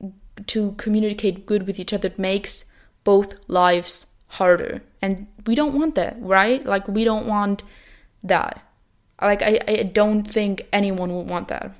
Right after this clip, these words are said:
So we try to make peace with, with each other again. And also,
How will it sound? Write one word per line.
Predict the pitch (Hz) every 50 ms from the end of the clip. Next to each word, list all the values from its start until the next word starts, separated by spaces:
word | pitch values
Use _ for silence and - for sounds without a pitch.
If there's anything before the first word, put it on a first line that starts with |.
| - - - - - - - - - - _ _ - - -
So | - - - - 214 208 208
we | 202 208 214
try | 214 - - 190 180 185 185 185
to | - - - 214 208 208 208 214 214 - - - - - _ - _
make | - 220 247 240 -
peace | - - 285 302 294 247
with, | 220 202 185 - - -
with | 180 185 180 180
each | 170 -
other | 202 196 - 180
again. | - - 110 -
And | 226 214 208 - - _ - _
also, | 240 247 277 269 - - 262 247 233 - -